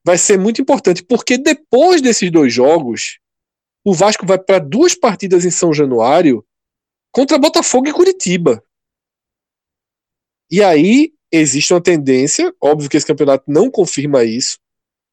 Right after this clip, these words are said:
mas são dois jogos os mais fáceis possíveis pro Vasco. Então veja, é, a importância dos últimos jogos de dois mil e vinte, como o Vasco vai virar o ano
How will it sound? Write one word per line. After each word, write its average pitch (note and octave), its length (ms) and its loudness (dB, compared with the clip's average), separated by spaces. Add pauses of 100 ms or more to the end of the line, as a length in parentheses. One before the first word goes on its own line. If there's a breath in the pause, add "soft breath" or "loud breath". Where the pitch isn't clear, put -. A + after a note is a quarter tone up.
(480)
mas D3 180 0
são F3 160 2
dois E3+ 220 4
jogos E3 460 2
os E3 120 0
mais G#3+ 220 0
fáceis G3 500 -2 (380)
possíveis A3 640 0
pro - 160 -6
Vasco. B2+ 480 -6 (1700)
Então F3+ 480 0
veja, A#3 640 2 (540)
é, D#3 180 0 (200)
a G3+ 100 2
importância C4 1040 0 (680)
dos D#3+ 240 0
últimos D4 400 2
jogos E3 320 2
de E3 80 -6
dois D#3 220 0
mil D3+ 180 2
e C3+ 80 4
vinte, C3+ 600 -6 (840)
como E4 340 2
o A#3+ 40 2
Vasco F#3 300 0
vai F#3+ 160 2
virar F3 380 2
o E3+ 140 4
ano D#3+ 360 0